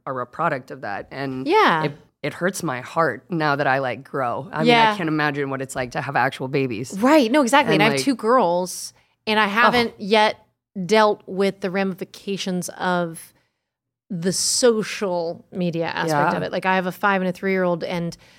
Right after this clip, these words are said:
Speaker 2: the concept of being social is still extremely organic and real.
Speaker 1: Right.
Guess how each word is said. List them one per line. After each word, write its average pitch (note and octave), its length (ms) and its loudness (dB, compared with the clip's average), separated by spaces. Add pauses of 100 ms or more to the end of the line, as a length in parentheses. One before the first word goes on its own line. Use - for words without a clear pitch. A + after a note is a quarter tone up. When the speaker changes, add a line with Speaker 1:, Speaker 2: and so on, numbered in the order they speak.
(220)
Speaker 2:
the - 80 -10 (140)
concept A3 960 0 (100)
of D#3+ 240 -8
being A3+ 440 2
social F3 500 -6
is F#3 140 -6
still G#3 240 0
extremely G3 580 -6
organic E3+ 640 -6
and D#3+ 240 -6
real. E3+ 400 -2
Speaker 1:
Right. E3+ 320 -4